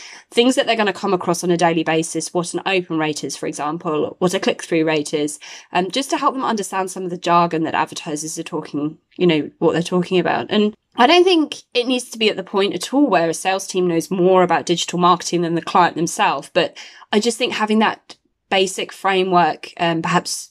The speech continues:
you know, during the onboarding phase of when a, a new salesperson joins you or part of, you know, ongoing sales training,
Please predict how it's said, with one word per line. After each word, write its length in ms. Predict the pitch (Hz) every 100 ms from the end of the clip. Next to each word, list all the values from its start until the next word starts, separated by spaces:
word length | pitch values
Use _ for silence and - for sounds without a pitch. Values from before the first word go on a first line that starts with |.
| -
you 100 | 185
know, 120 | 170
during 260 | 165 180 175
the 80 | 165
onboarding 560 | 170 170 175 180 180
phase 400 | - 165 170 165
of 80 | 165
when 120 | 160
a, 160 | 160 156 -
a 160 | 175 165 160
new 220 | 175 170
salesperson 640 | 165 175 160 - 160 -
joins 420 | 160 214 220 214 220
you 300 | 202 202 185
or 260 | 170 170
part 280 | - 180 170
of, 160 | 165 -
you 160 | 202 175
know, 160 | 165
ongoing 320 | 185 185 160
sales 300 | 156 180 170
training, 500 | - 170 160 165 -